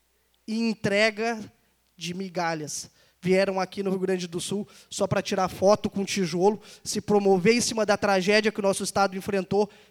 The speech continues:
e não resolveram absolutamente nada. Parece que estão, inclusive, felizes com a situação que estamos enfrentando.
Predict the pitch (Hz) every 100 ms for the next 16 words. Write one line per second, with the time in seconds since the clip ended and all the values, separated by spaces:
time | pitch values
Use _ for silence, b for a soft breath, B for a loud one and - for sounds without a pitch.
0 | - 202 190 202 180 185 175 202 190 b
1 | b - 214 196 - 196 185 196 185 175
2 | 180 - 170 147 139 - 156 160 - 175
3 | - 175 170 b b 190 190 185 165 175
4 | 190 - 208 185 196 175 170 - _ -
5 | 170 165 175 185 170 - 170 165 b b
6 | - 175 - 160 160 160 151 165 156 139